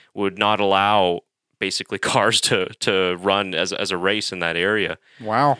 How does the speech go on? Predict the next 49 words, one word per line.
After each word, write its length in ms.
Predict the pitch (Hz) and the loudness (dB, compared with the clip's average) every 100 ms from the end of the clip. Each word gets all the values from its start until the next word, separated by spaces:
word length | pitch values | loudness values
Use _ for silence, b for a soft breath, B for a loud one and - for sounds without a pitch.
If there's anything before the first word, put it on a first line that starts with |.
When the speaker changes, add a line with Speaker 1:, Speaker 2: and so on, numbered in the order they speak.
| - | -4
Speaker 1:
So 160 | - 120 | 0 2
that's 220 | 120 - | 2 2
why 180 | 127 117 | 2 4
they're, 300 | 117 110 104 | 2 2 2
they're 120 | 113 | 0
facing 360 | - 117 123 | 0 0 0
these 120 | 110 90 | -2 -2
big 220 | 113 92 | 0 2
obstacles. 500 | 98 - - 98 95 | 2 0 -2 -2 0
So 140 | 110 | 0
it's 100 | 104 | 2
still 320 | - 160 160 | 2 4 2
very 280 | 139 143 139 | 4 2 2
much 200 | 127 123 - | 2 -2 0
up 160 | 117 | 0
in 80 | 117 | 0
the 140 | 110 107 | 0 0
air, 120 | 107 | 0
the 80 | 104 | 2
Miami 380 | 95 92 92 | 0 0 -2
Grand 320 | 90 98 92 - | -2 -2 -2 -2
Prix, 160 | 98 | -2
even 200 | 104 110 | -2 0
though 120 | 110 | 0
they 120 | 107 101 | 0 -2
reached 300 | 104 - 110 | -2 -2 -4
an 60 | |
agreement, 400 | 95 101 101 98 | -4 -4 -4 -2
I 60 | 92 | -4
think, 180 | 104 90 | -6 -10
a 60 | |
couple 260 | - 104 95 | -8 -4 -2
weeks 240 | 95 - | -2 -4
ago. 320 | 120 123 135 b b b - | -2 0 0 b b b -4
There's 360 | 156 147 113 | -2 0 -2
Speaker 2:
Mm-hmm. 80 | - _ - | -6 _ -6
Speaker 1:
absolutely 440 | 117 120 - 107 107 | -4 -2 -4 -4 -2
no 160 | 110 | -2
confirmation 560 | - 104 - 98 101 110 | 0 -2 -2 -4 -2 -2
that 140 | 92 | 0
it'll 160 | 95 - | 0 0
actually 320 | 98 - 104 | -2 -2 -6
be 180 | 90 95 | -4 -4
on 100 | 90 | -4
the 60 | 90 | -4
calendar 440 | 92 90 92 85 | -4 -4 -4 -6
in 60 | 82 | -8
twenty 260 | 95 92 | -8 -8
twenty-one. 480 | - 92 87 90 87 | -6 -6 -6 -6 -8